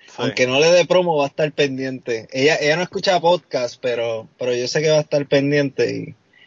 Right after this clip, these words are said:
Speaker 2: y lo va a escuchar.
Speaker 1: Como cuando te, te escuchaban a ti hablando de tu familia y, y siempre lo escuchaban y <laughs>
Speaker 2: Sí,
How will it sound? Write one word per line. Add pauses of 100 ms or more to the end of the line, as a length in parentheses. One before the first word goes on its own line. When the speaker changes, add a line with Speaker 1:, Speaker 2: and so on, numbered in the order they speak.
Speaker 2:
y
lo
va
a
escuchar. (680)
Speaker 1:
Como
cuando
te,
te
escuchaban
a
ti
hablando
de
tu
familia
y,
y
siempre
lo
escuchaban
y
<laughs>
Speaker 2:
Sí,